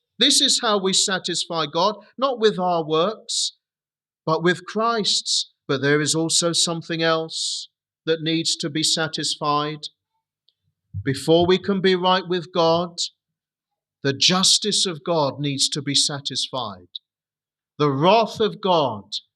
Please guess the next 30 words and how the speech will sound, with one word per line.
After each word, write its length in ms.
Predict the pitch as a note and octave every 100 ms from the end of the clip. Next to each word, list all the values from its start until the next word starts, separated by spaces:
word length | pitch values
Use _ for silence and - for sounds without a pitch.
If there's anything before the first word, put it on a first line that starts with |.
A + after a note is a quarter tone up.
| _
needs 360 | D3 E3+ E3 -
to 120 | -
be 140 | D3 D#3
satisfied. 960 | - D3+ C#3 C#3 - - B2 G#2+ F#2+ - - _ _ _ _ _ _
God 240 | - G3 A#3+
is 180 | A#3 A3+
angry. 500 | B3+ C#4 B3+ G3 D#3+
Why 240 | G#3+ C#4+
is 140 | D4+ -
God 240 | B3 B3+
angry? 600 | A#3+ B3+ A#3 F#3+ C#3+ A2+ - _ _ _ _
People 320 | - B3 B3+ A#3
don't 220 | A#3 A3
understand 720 | G3+ A3 A3 - A#3+ A3+ E3
this. 500 | C3 - - - - _ _ _
They 120 | F3
don't 200 | G#3 A#3
want 200 | A3 A#3
to 120 | -
believe 480 | G#3+ G#3 G#3+ A3 G3
in 100 | F#3
an 140 | F3+ F3+
angry 440 | F3+ G3+ G3+ F#3 F#3+
God. 400 | G3 G3 E3+ - - _ _ _ _ _ _
God's 440 | D#3 F3+ G3+ G3+ -
anger 460 | F3 F#3+ F#3+ F#3 F#3
is 160 | F3+ D#3
righteous. 640 | E3+ G3+ G#3+ - E3+ -
It's 200 | - -
just. 880 | B2+ G3 B3 A3+ - - - -